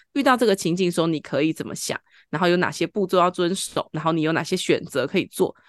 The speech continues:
然后让他们去用一些模拟的情境练习以后，希望他们使用这些的策略的技巧把它带回去班上。那这样就希望可以去增加他们在班上跟大家互动一些顺畅度，才不会说好像就一直都跟大家吵架，或是一直交不到朋友。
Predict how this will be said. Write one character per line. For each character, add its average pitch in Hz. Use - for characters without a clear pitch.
然 160
后 175
让 190
他 202
们 180
去 185
用 170
一 175
些 175
模 165
拟 180
的 -
情 -
境 160
练 160
习 -
以 -
后， 170
希 -
望 233
他 240
们 208
使 -
用 202
这 226
些 214
的 180
策 208
略 202
的 165
技 170
巧 160
把 -
它 165
带 170
回 170
去 -
班 78
上。 -
那 254
这 262
样 240
就 233
希 208
望 190
可 190
以 147
去 180
增 170
加 160
他 165
们 151
在 202
班 196
上 190
跟 175
大 175
家 175
互 190
动 160
一 160
些 151
顺 151
畅 -
度， -
才 185
不 175
会 226
说 190
好 185
像 160
就 180
一 214
直 -
都 170
跟 180
大 175
家 175
吵 -
架， 131
或 170
是 170
一 175
直 -
交 127
不 -
到 120
朋 -
友。 -